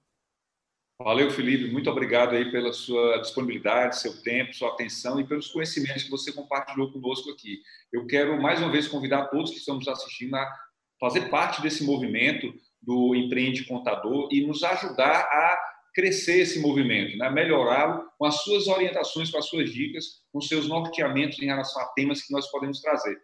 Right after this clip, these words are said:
Você pode fazer isso através do nosso grupo no Telegram, que é o Empreende Contador, é um canal aberto, né?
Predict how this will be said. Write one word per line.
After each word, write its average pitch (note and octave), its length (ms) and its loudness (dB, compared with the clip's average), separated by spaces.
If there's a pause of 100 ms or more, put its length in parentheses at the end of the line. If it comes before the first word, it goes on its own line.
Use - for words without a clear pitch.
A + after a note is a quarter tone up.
(160)
Você C#3 200 -6
pode F3+ 200 -4
fazer D#3 240 2
isso E3 140 0
através D#3 400 2
do D#3 40 -6
nosso E3 320 -6
grupo E3 260 -2
no C#3 40 -12
Telegram, B2+ 500 2 (300)
que B2+ 60 -2
é B2 40 4
o C3+ 60 2
Empreende D3+ 480 0
Contador, C#3+ 380 0
é D3 40 0
um C#3+ 100 -4
canal C#3 300 0
aberto, C3 580 0
né? C3+ 180 -6